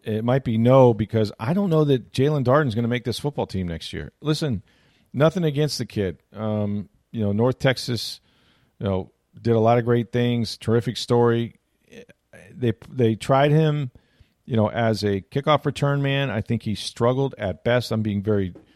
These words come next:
you know, that's an understatement of understatements. I thought that they hurt themselves in the last few games, especially against the Rams in the playoff game. They were, they had horrible field position.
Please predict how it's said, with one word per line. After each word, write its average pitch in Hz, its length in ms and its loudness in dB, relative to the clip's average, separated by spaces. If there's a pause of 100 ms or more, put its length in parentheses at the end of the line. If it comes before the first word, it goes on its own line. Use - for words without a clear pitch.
(520)
you 123 100 -6
know, 82 220 -6 (240)
that's 98 400 -2
an 104 80 2
understatement 123 640 0
of 98 60 0
understatements. 131 760 -2
I 104 60 2
thought 110 260 0
that - 80 -20
they 104 140 0
hurt 107 200 0
themselves 113 540 2
in 110 60 -4
the 98 80 -2
last 104 280 -2
few 107 140 -6
games, 104 560 -4 (460)
especially 110 460 0
against 101 260 -4
the 98 80 -4
Rams 101 340 -2
in 95 60 -6
the 95 60 -6
playoff 104 320 0
game. 104 240 -2
They 98 100 -2
were, 90 160 -4
they 92 140 -4
had 90 140 -4
horrible 123 360 2
field 104 240 -4
position. 98 480 -4